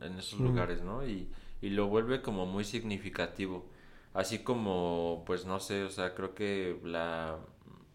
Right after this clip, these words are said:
Speaker 1: la forma en la que se distribuyen los puestos o el acomodo, hasta los mismos vendedores, ¿no?
Speaker 2: Ujú.
Speaker 1: Y creo que justo este personaje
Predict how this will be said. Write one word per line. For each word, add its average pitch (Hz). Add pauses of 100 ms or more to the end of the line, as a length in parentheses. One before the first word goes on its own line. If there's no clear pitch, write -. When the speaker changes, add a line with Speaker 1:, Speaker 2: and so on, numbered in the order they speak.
Speaker 1:
la 92
forma 107
en 110
la 92
que 90
se 90
distribuyen 90
los 87
puestos 90
o 85
el 82
acomodo, 87
hasta 87
los 90
mismos 110
vendedores, 87
¿no? 98
Speaker 2:
Ujú. 113 (200)
Speaker 1:
Y 101
creo 104
que 120
justo 110 (480)
este 101
personaje 98